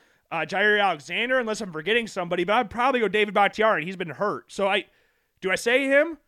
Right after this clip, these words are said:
Probably. Probably. Aaron Jones is a very good player as well, but we'll go with David Bakhtiari. Minnesota Vikings, it's, it's Justin Jefferson. Or Kirk. No, right now, right now it's Kirk.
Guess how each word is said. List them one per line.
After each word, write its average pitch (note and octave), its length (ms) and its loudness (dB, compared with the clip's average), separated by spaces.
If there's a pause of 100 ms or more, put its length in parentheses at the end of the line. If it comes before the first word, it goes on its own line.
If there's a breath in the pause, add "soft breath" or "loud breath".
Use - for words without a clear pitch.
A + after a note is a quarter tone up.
(360)
Probably. D3 540 -2 (220)
Probably. C#3 320 -6
Aaron G3 200 -2
Jones F#3+ 220 0
is - 20 -12
a F3+ 80 -6
very F#3 120 -2
good F3+ 120 -6
player F3 180 -4
as D#3 100 -8
well, D#3 200 -2
but D3+ 300 -6 (300 soft breath)
we'll F#3+ 100 -8
go B3 120 2
with A3+ 100 2
David G#3 220 2
Bakhtiari. D3+ 580 -2 (240 soft breath)
Minnesota C4+ 440 2
Vikings, A#3+ 400 -2
it's, - 320 -8
it's D#3+ 160 -12
Justin C3 280 -14
Jefferson. G#2+ 500 -20
Or C4 180 4
Kirk. - 420 2 (180)
No, G#3+ 280 2
right A#3 260 4
now, A3 440 2 (480)
right A#3+ 140 4
now A#3 140 4
it's - 140 -2
Kirk. A#2 320 -10